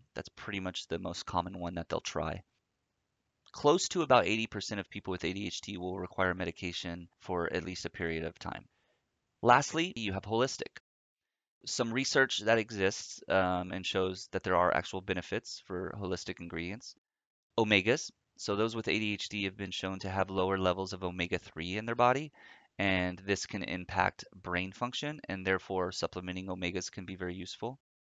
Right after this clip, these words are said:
Iron. Iron is needed to make dopamine. Dopamine l-, levels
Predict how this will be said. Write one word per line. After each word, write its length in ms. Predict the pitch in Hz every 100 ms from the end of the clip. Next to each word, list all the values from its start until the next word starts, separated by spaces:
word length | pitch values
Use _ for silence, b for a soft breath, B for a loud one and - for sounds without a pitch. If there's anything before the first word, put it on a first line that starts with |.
| _ _ _ _ _
Iron. 480 | 107 113 123 143 139 _ - -
Iron 260 | 110 110
is 140 | 104 104
needed 300 | 104 101 -
to 100 | 98
make 180 | 87 -
dopamine. 500 | 82 - 113 143 160 _ _ _ _ _ _ _ _ _ 120
Dopamine 580 | 98 92 95 95 95 95 -
l-, 80 | - -
levels 500 | 98 95 92 92